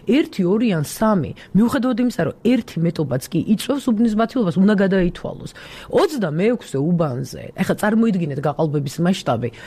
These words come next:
არის სამოცდაათი ბიულეტენი მეტობით. ეს სამოცდაათი ხმა კი არ არის. ეს არის ასობით ხმა, რომელიც დაატრიალა ამ კარუსელმა.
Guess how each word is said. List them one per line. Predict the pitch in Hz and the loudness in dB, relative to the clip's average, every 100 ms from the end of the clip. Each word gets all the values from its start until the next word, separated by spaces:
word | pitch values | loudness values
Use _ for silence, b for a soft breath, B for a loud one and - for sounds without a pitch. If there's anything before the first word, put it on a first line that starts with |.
| B | B
არის | 262 294 214 | 0 2 0
სამოცდაათი | - 269 269 294 208 220 233 170 | -2 0 4 4 2 2 2 2
ბიულეტენი | 147 156 185 190 196 147 127 | 0 2 4 2 2 0 0
მეტობით. | 139 156 135 - - | 0 -2 -4 -4 -2
ეს | 320 | -2
სამოცდაათი | - 415 381 349 - 160 | 2 2 4 2 0 -2
ხმა | - 240 269 | 0 2 2
კი | 233 165 | 0 -2
არ | 147 151 | -2 -4
არის. | 131 135 - - B B | -6 -12 -20 -18 B B
ეს | 320 370 | -2 0
არის | 403 269 - | 2 0 0
ასობით | 202 247 - 240 165 - | 0 0 2 2 2 0
ხმა, | 262 302 | 2 4
რომელიც | 254 247 233 156 | 4 2 2 0
დაატრიალა | 160 180 240 285 285 269 233 131 117 | 0 2 2 2 -2 -2 -2 -2 -4
ამ | 139 | -4
კარუსელმა. | 170 165 170 - 113 101 104 | -2 0 -2 -4 -10 -10 -14